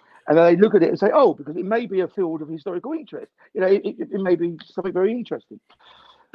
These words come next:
Anyway, and he, he, four hours later, I'd found nothing. I, I could pre-sun pack it in a biro. And he says, "Griff, Griff, come here, come here." I said, "What you got?" And he showed me this round thing, right, like a brass. And he said, I said, "What is it?" He said, "It's the boss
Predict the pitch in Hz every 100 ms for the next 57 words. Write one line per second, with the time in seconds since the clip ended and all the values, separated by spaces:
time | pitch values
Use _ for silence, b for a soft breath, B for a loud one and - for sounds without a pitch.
0 | - 233 202 139 233 - - 196 _ -
1 | - _ - 262 220 180 160 151 156 131
2 | 151 - 160 143 151 139 113 123 139 113
3 | - - 143 - 135 120 120 131 120 113
4 | 139 120 110 101 _ _ _ _ _ -
5 | 190 185 180 - 254 - 240 - 220 208
6 | - 208 143 - b b b - 254 -
7 | 226 180 170 175 - 277 269 247 208 -
8 | 170 226 254 202 160 127 113 113 151 -
9 | _ _ _ _ _ - - 165 - -
10 | - - 220 165 - - - - B B
11 | B 156 196 - 175 - - 240 370 311
12 | 180 165 185 196 202 - 170 - 277 -
13 | -